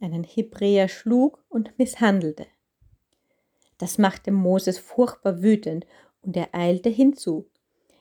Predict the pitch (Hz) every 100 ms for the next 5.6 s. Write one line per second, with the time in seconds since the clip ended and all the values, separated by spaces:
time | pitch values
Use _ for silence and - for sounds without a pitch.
0 | _ - 214 208 240 320 349 254 214 208
1 | 285 285 277 233 233 214 220 240 220 -
2 | 214 202 208 208 175 - 208 _ _ _
3 | _ _ _ _ _ _ _ _ _ _
4 | _ _ _ 202 - 170 190 214 220 214
5 | 180 185 185 180 185 247